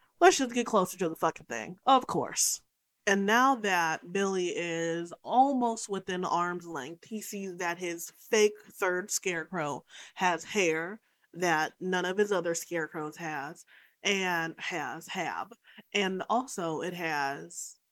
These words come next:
talons for f-, toenails that none of his other scarecrows have. And at that point, that's suddenly enough to make him run. Not the fact that it had a face,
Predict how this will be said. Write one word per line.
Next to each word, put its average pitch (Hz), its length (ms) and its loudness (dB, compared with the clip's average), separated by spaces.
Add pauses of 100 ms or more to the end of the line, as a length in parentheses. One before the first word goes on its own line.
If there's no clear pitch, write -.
(140)
talons 208 880 4
for 156 380 2
f-, - 220 -20 (500)
toenails 208 800 4
that 175 320 -2
none 175 340 -2
of 185 140 -2
his 202 180 2
other 262 300 2
scarecrows 165 720 -6
have. - 400 -10 (420)
And 269 160 4
at 277 220 4
that 311 260 0
point, 175 420 -6 (540)
that's 226 320 4
suddenly 196 480 2
enough 156 420 -2
to - 120 -4
make 175 300 -4
him 160 260 -8
run. 117 380 -10 (600)
Not 285 300 6
the 226 80 2
fact 175 260 2
that 143 100 -2
it 160 60 -2
had 156 160 0
a 156 60 -6
face, 180 560 -2